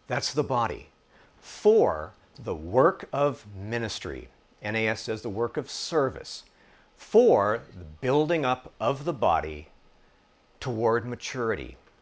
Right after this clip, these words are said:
And then we had this one here, if you remember this. It's kind of the Ephesians four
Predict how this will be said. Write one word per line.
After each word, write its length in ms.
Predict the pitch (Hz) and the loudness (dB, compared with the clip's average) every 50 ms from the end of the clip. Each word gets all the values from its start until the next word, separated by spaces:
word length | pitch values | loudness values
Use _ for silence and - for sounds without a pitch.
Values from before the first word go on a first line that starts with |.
| _ _ _ _ _ _ _ _ _ _ _ _ _ _ _ _ _ _ _ _ _ _ _ _ _ _ _ _ _ _ _ _ _ | _ _ _ _ _ _ _ _ _ _ _ _ _ _ _ _ _ _ _ _ _ _ _ _ _ _ _ _ _ _ _ _ _
And 160 | - 95 92 | -10 -4 -2
then 140 | 110 151 185 | -2 -2 0
we 120 | 190 175 127 | -2 -4 -4
had 240 | 139 131 110 92 | -4 -4 -6 -6
this 220 | 87 - - - - | -8 -10 -10 -8 -8
one 160 | 107 85 82 | -8 -8 -8
here, 440 | 78 - - - 131 113 82 69 69 69 | -12 -16 -14 -10 -8 -8 -8 -8 -10 -12
if 80 | - - | -14 -14
you 60 | 92 | -14
remember 260 | 85 90 90 76 78 | -12 -12 -12 -12 -12
this. 420 | 73 80 92 71 62 - - - - - - - - - - - - - - - - | -10 -10 -10 -10 -10 -12 -14 -16 -18 -20 -20 -20 -20 -20 -20 -20 -20 -20 -20 -20 -20
It's 140 | - - - | -20 -16 -10
kind 180 | - 139 143 | -6 -4 -4
of 100 | 135 117 | -4 -4
the 120 | 101 113 95 | -4 -4 -6
Ephesians 580 | - - 127 123 123 107 101 110 95 87 - | -6 -4 -4 -4 -4 -4 -4 -6 -6 -8 -8
four 640 | - - - - 127 117 110 98 87 82 78 80 | -10 -8 -4 -2 0 2 2 2 2 0 -2 -8